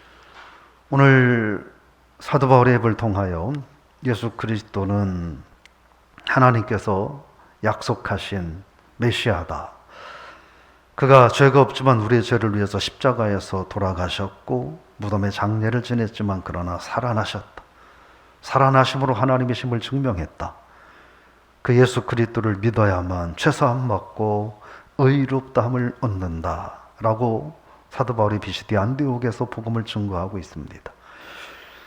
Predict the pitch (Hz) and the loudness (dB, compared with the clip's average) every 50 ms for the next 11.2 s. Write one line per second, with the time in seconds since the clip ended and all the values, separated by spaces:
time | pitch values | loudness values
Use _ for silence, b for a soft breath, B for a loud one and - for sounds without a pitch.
0 | B B B - - 147 135 139 131 139 131 131 127 - - 147 151 147 131 139 | B B B 2 4 6 6 6 6 6 6 6 4 4 4 4 4 6 4 4
1 | 135 127 127 120 120 110 113 113 107 98 - 117 107 107 101 90 87 87 95 101 | 2 2 2 0 0 0 -2 -2 -4 -2 -2 -2 -2 -2 -2 -2 -4 -4 -4 -4
2 | 95 90 90 85 87 90 90 98 107 110 117 127 127 117 - - 120 - - 120 | -4 -4 -4 -4 -4 -4 -2 -2 -2 -2 0 -2 -2 -2 -4 -6 -4 -2 -2 -2
3 | 110 110 120 120 113 101 - - 107 95 87 - - - _ _ _ _ b b | -2 -2 -2 -4 -4 -4 -4 -4 -4 -4 -4 -8 -16 -20 _ _ _ _ b b
4 | b b b b b b b b b b b b _ - 123 135 131 143 135 117 | b b b b b b b b b b b b _ 2 2 4 4 2 2 2
5 | 127 131 127 147 143 135 123 104 - - 113 110 127 120 - - - 131 120 123 | 2 0 0 0 0 0 -2 -2 -2 -4 -2 -2 -2 -2 -2 -2 -2 -2 0 2
6 | 131 120 117 123 127 131 123 117 113 98 92 90 85 85 90 92 95 92 92 95 | 0 0 2 0 0 -2 -2 -4 -4 -4 -4 -4 -4 -4 -4 -4 -4 -4 -4 -6
7 | - - 131 131 123 107 - - 123 - - 127 113 107 120 120 120 117 113 - | -6 -6 -4 -4 -4 -4 -4 -6 -6 -2 -2 -2 -2 -2 -4 -6 -6 -8 -6 -4
8 | 113 104 90 87 - 95 95 98 101 117 139 131 - - - 120 123 123 127 123 | -2 -2 -2 -4 -8 -8 -8 -6 -4 -4 -6 -6 -6 -6 -4 -2 -2 -2 -2 -4
9 | 135 127 120 - - - 147 139 147 143 117 110 110 104 120 110 110 101 - 120 | -4 -6 -6 -8 -8 -6 -4 -2 -2 -2 -2 -2 -2 -2 -4 -6 -6 -6 -4 -4
10 | 120 120 107 113 107 107 107 104 98 104 107 120 123 113 110 101 98 92 90 87 | -4 -4 -4 -4 -4 -2 -4 -4 -4 -4 -4 -4 -6 -6 -4 -4 -4 -4 -6 -6
11 | 85 80 - - | -8 -8 -10 -10